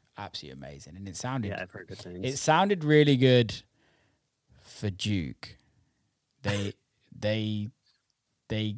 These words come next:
Speaker 1: kept it very quiet for the support acts, which
Speaker 2: Yeah.
Speaker 1: I struggle with a lot, 'cause it's like, you're
Speaker 2: That's also something I think characteristic of hard ticket and not
Speaker 1: Yeah.
Speaker 2: soft ticket. It's, like, not about the party. It's about the
Speaker 1: The main
Speaker 2: headliner.
Speaker 1: act.
Speaker 2: Yeah.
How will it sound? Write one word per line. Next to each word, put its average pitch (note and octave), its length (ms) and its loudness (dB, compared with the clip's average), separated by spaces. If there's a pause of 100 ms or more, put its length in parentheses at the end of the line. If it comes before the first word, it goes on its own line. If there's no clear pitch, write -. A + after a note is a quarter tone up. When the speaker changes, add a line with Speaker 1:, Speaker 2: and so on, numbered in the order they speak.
Speaker 1:
kept - 300 -2
it G#2+ 100 -6
very G2+ 260 -4
quiet F2 420 -4
for F2+ 120 -8
the D#2+ 500 -6
support E2 400 -6
acts, D2 320 -14
which - 340 -8 (720)
Speaker 2:
Yeah. G#2 420 -10
Speaker 1:
I F#2 160 -6
struggle F2 440 -6
with D#2 160 -8
a D2 60 -10
lot, D2+ 380 -8 (680)
'cause E2+ 160 -12
it's E2+ 140 -10
like, F2 240 -10
you're B2 60 -4
Speaker 2:
That's C3 160 -6
also D3 260 -4
something A2 480 -6
I G2+ 100 -8
think G#2 240 -8
characteristic G2+ 680 -8
of F2+ 100 -12
hard F#2+ 240 -8
ticket F#2 280 -10
and F2+ 140 -8
not F2+ 280 -10 (240)
Speaker 1:
Yeah. - 200 -12 (120)
Speaker 2:
soft - 400 -10
ticket. - 180 -12
It's, - 120 -10
like, A2 120 -8
not A2 180 -4
about G2+ 220 -6
the - 60 -14
party. F#2+ 420 -8
It's - 140 -12
about F2 240 -8 (240)
the F2+ 220 -10 (140)
Speaker 1:
The F#2 80 -6
main E2 280 -6
Speaker 2:
headliner. C2+ 180 -10
Speaker 1:
act. - 260 -18 (460)
Speaker 2:
Yeah. - 200 -12